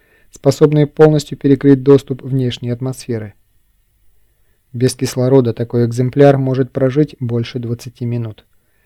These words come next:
Он обладает двойным скелетом и способен выдержать падение с высоты более пятнадцати метров. С места он может прыгнуть на два с половиной метра в высоту или на пять в длину. В полной боевой выкладке,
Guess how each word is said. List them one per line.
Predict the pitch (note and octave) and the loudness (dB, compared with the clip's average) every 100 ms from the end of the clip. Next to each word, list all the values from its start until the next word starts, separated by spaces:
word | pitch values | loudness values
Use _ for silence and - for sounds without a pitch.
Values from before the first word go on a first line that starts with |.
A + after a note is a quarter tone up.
| _ _ - | _ _ -2
Он | C3+ C3+ | 0 2
обладает | C3 C3+ C3+ C3+ | 4 6 8 6
двойным | B2 C3+ C3 B2+ | 6 2 2 0
скелетом | A#2+ - C3 C3+ C3+ C3 | -6 -2 2 4 2 -6
и | D3 | -6
способен | C3+ C#3+ C3+ D#3+ D#3 D3+ | -6 -6 -4 -2 -2 0
выдержать | D3 D3 C#3 C#3 | 0 2 2 0
падение | - C3+ C#3 C3+ C3+ | -2 -2 0 0 -2
с | C3 | -6
высоты | C3 C3+ B2 D3+ | -6 -6 -6 -6
более | A#2+ B2 A#2+ | -2 -2 -2
пятнадцати | A#2+ A#2+ A#2+ A2 - A#2 | -4 -10 -10 -12 -14 -14
метров. | C3 A#2+ G#2 G#2+ G2+ _ _ _ _ _ _ _ | -12 -12 -14 -20 -20 _ _ _ _ _ _ _
С | - | -4
места | D3+ D3 - | 0 0 2
он | C3+ | 0
может | C3 C3 C3+ | 0 -2 -2
прыгнуть | - C#3+ C#3 C#3 - | 4 4 4 2 -2
на | C#3 C3 | -4 -2
два | B2+ | -2
с | C3 | -2
половиной | - C3 C3 B2+ B2+ | -4 -2 0 0 -2
метра | B2+ B2 A#2+ | -4 -4 -4
в | A2 | -6
высоту | A#2 - B2+ - D#3 - | -8 -8 -10 -6 -8 -4
или | D#3+ D#3+ | -2 -2
на | D#3+ | -2
пять | D3+ C3 B2 | -4 -6 -6
в | A#2+ | -6
длину. | C3 C3 A#2 A2 _ _ _ _ _ _ _ _ _ | 0 0 -2 -14 _ _ _ _ _ _ _ _ _
В | |
полной | C#3+ C#3+ C#3+ | 6 6 6
боевой | C3+ C#3 C#3+ C#3+ | 6 6 8 6
выкладке, | C3 C#3+ C#3 A2 - A2 | 4 0 -2 -14 -14 -16